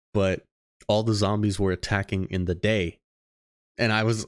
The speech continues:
I was still afraid of the dark at the time, but watching that movie, I was thinking to myself, "Wait a minute. Bad things can also happen in the day too. So why am I afraid of just the dark in the night?"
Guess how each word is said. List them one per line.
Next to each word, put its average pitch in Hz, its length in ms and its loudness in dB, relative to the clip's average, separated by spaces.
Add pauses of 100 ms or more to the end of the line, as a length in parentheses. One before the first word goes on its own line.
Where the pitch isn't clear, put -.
I 117 100 2
was 127 140 2
still 165 260 0
afraid 127 280 0
of 98 80 0
the 92 80 2
dark 117 280 0
at 98 120 -2
the - 100 -20
time, 90 280 -2 (300)
but 101 220 -2
watching 127 380 0
that 104 160 0
movie, 117 320 0
I 92 140 0
was 98 160 -4
thinking - 240 -2
to 95 60 0
myself, 90 580 -4
"Wait 117 160 2
a - 20 -2
minute. 87 320 -4 (920)
Bad 143 260 0
things 165 280 0
can 117 160 0
also 127 300 0
happen 135 340 0
in 104 140 2
the 98 100 0
day 180 280 0
too. - 360 -2 (880)
So 123 120 -2
why 143 180 2
am 226 100 2
I 139 60 2
afraid 156 260 0
of 113 80 -2
just - 240 -2
the 98 160 -2 (140)
dark 226 300 0
in 104 100 0
the 101 80 2
night?" 226 320 0